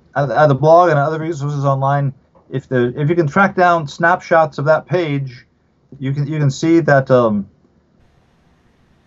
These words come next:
Stephanus basically was trying to say one thing, but ended up, after the printer got through with it, saying another thing about how many manuscripts had or did not have a particular, uh, reading, uh,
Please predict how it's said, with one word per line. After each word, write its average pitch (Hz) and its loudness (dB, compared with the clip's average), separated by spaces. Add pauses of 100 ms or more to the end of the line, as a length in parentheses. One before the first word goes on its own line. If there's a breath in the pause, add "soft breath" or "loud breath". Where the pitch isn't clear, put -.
(120)
Stephanus 180 -4 (1000)
basically 180 0
was 139 -2
trying 180 0
to 165 -4
say 160 -4
one 160 0
thing, 190 -4
but 170 -4
ended 151 -4
up, 160 2
after 143 -6
the 135 -4
printer 160 -6
got 156 0
through 160 -4
with 165 -2
it, 170 -6
saying 151 -4
another 143 0
thing 165 0
about 139 0
how 147 -2
many 147 -2
manuscripts 139 -2
had 165 2
or 127 0
did 127 -2
not 147 0
have 139 0 (480 soft breath)
a 127 -2
particular, 139 0 (180)
uh, 113 -2
reading, 131 2 (140)
uh, 113 2